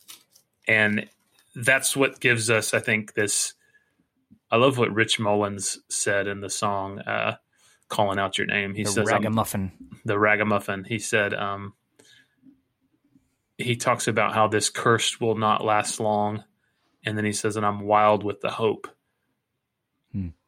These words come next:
Speaker 1: So that, like, when we get this picture, when we see a sunset and we're just like, "Wow, that's beautiful." But in the new creation, we're gonna see a sunset in a restored earth.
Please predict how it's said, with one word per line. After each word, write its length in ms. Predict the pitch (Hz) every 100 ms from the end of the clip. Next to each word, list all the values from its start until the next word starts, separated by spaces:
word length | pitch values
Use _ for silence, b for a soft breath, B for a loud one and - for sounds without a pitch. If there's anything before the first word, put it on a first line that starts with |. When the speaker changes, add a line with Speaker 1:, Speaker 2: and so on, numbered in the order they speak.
| _ _
Speaker 1:
So 240 | - - 113
that, 160 | 113 110
like, 180 | 104 113
when 180 | 110 110
we 80 |
get 200 | 113 120
this 160 | 117 -
picture, 400 | - 110 - 107
when 120 | 104
we 80 | 104
see 220 | 98 110
a 40 | 98
sunset 640 | - 107 107 - 104 -
and 160 | 113 104
we're 100 | 104
just 260 | 107 104 107
like, 240 | 104 104
"Wow, 200 | 107 104
that's 180 | 104 -
beautiful." 640 | - 104 104 98 107 110 - _ _ _ _ _ _ _ _ -
But 180 | 110
in 120 | 110 107
the 80 |
new 180 | 104 120
creation, 680 | 117 127 101 95 113 104 104 _ _ _ _ _ _ _ _ _
we're 140 | - 113
gonna 180 | 110 101
see 180 | - 107
a 40 |
sunset 440 | - 110 104 107
in 60 | 98
a 60 | 98
restored 580 | 101 - - 110 101
earth. 400 | 101 101 104 -